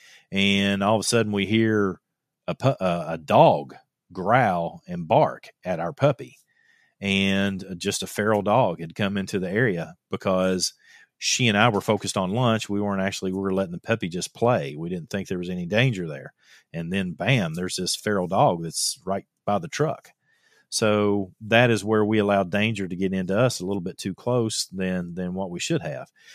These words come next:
Same thing is true in the middle of an urban situation. If you're not paying attention, you're focus locked on the conversation or you're focus locked on a phone, then you don't take in those externals, and you have to. And then the third thing is what's referred to as normalcy bias. Normalcy bias is where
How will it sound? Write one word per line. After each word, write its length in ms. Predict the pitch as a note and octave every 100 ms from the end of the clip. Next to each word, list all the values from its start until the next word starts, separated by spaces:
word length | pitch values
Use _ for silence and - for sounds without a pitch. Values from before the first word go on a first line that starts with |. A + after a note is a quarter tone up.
| -
Same 260 | - D#3+ C#3
thing 160 | C3
is 100 | G#2+
true 180 | - A#2
in 60 | G#2
the 80 | G2
middle 200 | G#2 F#2
of 60 |
an 120 | F2+
urban 380 | A2+ C3 E2+ D#2+
situation. 600 | - F#2 E2 E2 D#2 E2+
If 100 | E2
you're 60 | F#2
not 200 | G#2+ -
paying 260 | - G2
attention, 520 | F2 - B2+ - E2+ - _ _ - _
you're 120 | E2+
focus 400 | - A#2+ A2 -
locked 320 | F#2 F#2+ F#2+
on 300 | F#2+ F2+ E2+
the 80 | D#2+
conversation 920 | - F#2+ D#2+ - G#2+ G#2 G2+ G#2 G2
or 40 | F#2
you're 120 | D#2
focus 320 | - F#2 -
locked 240 | F#2 E2+ F2
on 120 | D#2+
a 60 |
phone, 520 | - A2 G#2+ G#2 G#2 G2 _ _ _ _ _
then 420 | F#2+ F#2+ F#2+ F#2 E2+
you 120 | F#2+
don't 220 | G2+ F#2+
take 240 | - F2+ F2+
in 140 | F2
those 260 | E2+ E2+ - -
externals, 600 | A2 - F2+ E2+ E2 E2
and 100 | E2
you 80 | D#2+
have 240 | G2+ F2+
to. 260 | - C#3 C3+ _ _ _ _ _ _ _ _ _ _ _ _ _ -
And 160 | C3
then 120 | E3
the 80 | D3
third 340 | A#2+ E3+ G#3 D3+
thing 340 | G2+ G2 G2+
is 160 | G2 G#2
what's 280 | A2 -
referred 320 | G2 - A2 -
to 120 | G2
as 140 | E2+
normalcy 460 | G2 B2 G#2 - F2
bias. 420 | F2 D2 D#2 -
Normalcy 400 | A2 B2 A#2 A2
bias 500 | G2 G2 F#2 F#2 -
is 180 | F#2+ F2
where 540 | F#2+ F#2+ F#2+ F#2 F#2